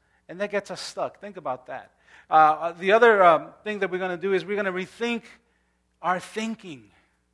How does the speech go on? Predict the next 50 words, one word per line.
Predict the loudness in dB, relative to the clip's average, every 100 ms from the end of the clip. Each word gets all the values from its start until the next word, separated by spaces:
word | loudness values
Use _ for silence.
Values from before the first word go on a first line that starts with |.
| _ _ _ _ _ _ _
You | -14
know, | -10
we | -8
think | -8 -10 -4
of | 0
our, | 0 -2 -6
of | -8
ourselves | -10 -8 -10 -10
in | -18
a |
certain | -16 -14 -12
way. | -8 -8
We | -8
see | -12 -10
ourselves | -10 -10 -12
in | -14
a |
certain | -18 -18 -14
way. | -14 -14 _ -12
We | -2
gotta | 0
start | 0 -4 -10
rethinking | -12 -12 -12 -12 -12 -8
that. | -8 -8 _ -18 -8
We | 0
gotta | 2
turn | 0 -2 -2
up | -2
the | -4
God | -2 2 2 0
volume. | -2 -2 0 -2 -6 -12
That's | -10 -10
another | -12 -14 -14
sticking | -12 -14 -14
point. | -18 -14
We're | -10
not | -10 -8
listening | -8 -10 -20
to | -20
what | -20 -12
God | -12
has | -12 -16 -20
to | -18
say | -14 -14 -14
many | -16 -20
times. | -20 -20 -20 _ _ _ _ _ _
Re-envision | -12 -4 -2 -2 -2 -2 -2 -6 -2
our | 0 0
life | 4 4 6 2
story. | -4 -14 -14 -10 -2 0 0 -2